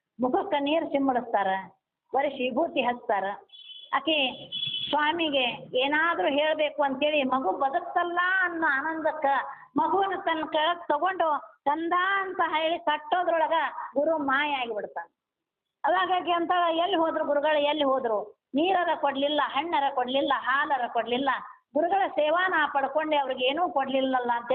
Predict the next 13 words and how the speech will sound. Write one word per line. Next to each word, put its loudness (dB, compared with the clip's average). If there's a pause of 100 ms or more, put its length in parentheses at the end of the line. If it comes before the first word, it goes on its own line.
ಪರಿತಪಿಸ್ತಿರ್ತಾರ. 2 (540)
ಅಷ್ಟೊತ್ತಿಗೆ 0 (420)
ಗಂಡ 0
ಬರ್ತಾನ. 0 (460)
"ಏನೇನಾತು 2
ಬೆಳಿಗ್ಗೆಯಿಂದ, 2
ನಿನ್ -2
ಕಣ್ಣು 0
ಹಿಂಗ್ 0
ಯಾಕ್ 0
ಆಗ್ಯಾವು?" 0
ಅಂದಾಗ 0
ಎಲ್ಲ -2